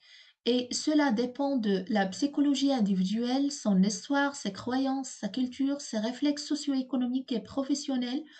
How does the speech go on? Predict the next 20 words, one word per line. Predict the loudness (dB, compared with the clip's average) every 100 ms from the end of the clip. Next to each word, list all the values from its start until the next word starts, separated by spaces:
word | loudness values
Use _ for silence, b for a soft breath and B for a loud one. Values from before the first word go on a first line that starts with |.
| B B B B
son | 0 2 2
code | 4 4 2
de | -4
communication, | -2 -2 -2 -2 -4 -4 -4 -4
sa | -4 -6
formation | -2 -2 0 -2 -4 -4
reçue, | -2 -4 0 -2 -2 B B B B B
son | B 2 4
expérience | 4 0 0 2 2 2
vécue, | 2 0 2 2 2
ses | 0 -2
systèmes | 0 -2 -2 0 2 2
de | 4 4 4
référence, | 2 0 0 0 -2 -4 -10 B B B B 0
euh, | 2 2
son | 0 0 2
origina-, | 2 4 2 4 2 0 -4 -16 -20 -4
originalité | 2 4 6 4 4 4 4 2 0 0 0
biologique. | 2 4 6 4 2 -4 -16 _ _ _ _ _ _
L'origi-, | 2 4 4 0 0 -2